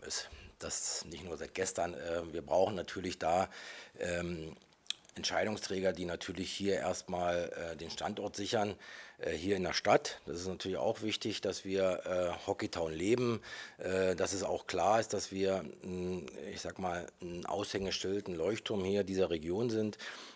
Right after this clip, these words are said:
Das ist, äh, die eine Seite und auf der anderen Seite brauchen wir natürlich aber auch Türenöffner, ähm, was, äh, sicherlich auch wichtig ist, um die Wirtschaft dahingehend zu bringen, dass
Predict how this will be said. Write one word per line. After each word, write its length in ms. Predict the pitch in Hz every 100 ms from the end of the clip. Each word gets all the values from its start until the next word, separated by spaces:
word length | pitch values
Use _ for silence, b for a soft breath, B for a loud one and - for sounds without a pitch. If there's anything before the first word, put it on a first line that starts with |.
| -
Das 160 | 92
ist, 160 | 95 90
äh, 200 | 85 95 76
die 300 | 71 90 90
eine 280 | 82 110 104
Seite 280 | 98 101
und 120 | 98 92
auf 120 | -
der 120 | -
anderen 180 | 90 95
Seite 240 | 87 92
brauchen 260 | 80 82 90
wir 60 |
natürlich 400 | 92 82 92 95
aber 200 | 90 85
auch 320 | 76 95 101 - B B B
Türenöffner, 640 | - 117 110 85 80 73 67 - 92
ähm, 380 | 87 85 85 76
was, 280 | 87 - -
äh, 320 | 82 87 85
sicherlich 400 | 85 90 90 85
auch 220 | 87 85
wichtig 320 | 95 - 90
ist, 180 | 90 85
um 220 | - 95
die 160 | 90 78
Wirtschaft 420 | 92 - 92 -
dahingehend 600 | 90 92 92 82 87 90
zu 120 | -
bringen, 320 | 78 - 98 92
dass 220 | 87